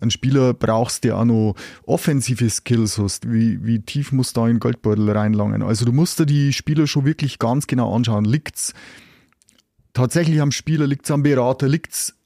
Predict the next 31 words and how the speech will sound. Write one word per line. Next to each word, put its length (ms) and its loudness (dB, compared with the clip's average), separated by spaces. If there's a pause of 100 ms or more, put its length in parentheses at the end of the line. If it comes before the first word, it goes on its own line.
(140)
am 380 0 (140)
derzeitigen 600 0
Trainer, 400 2
dass 200 -2
die 100 -2
nicht 100 2
mehr 120 2
so 260 -2
zur 180 -2
Entfaltung 600 -2
kommen? 400 0 (540)
Ähm, 380 0 (640)
ein 100 0
Coman 720 2 (300)
finde 580 -2
ich 260 -2
zum 200 0
Beispiel, 400 0
dass 240 0
er, 360 2 (240)
er 300 -2
hat 140 0 (160)
diese 240 -2
Saison 500 0
und 140 0
auch 400 0
vergangene 480 -2
Saison 420 0
sehr 240 0
stabil 560 0
gespielt 400 -2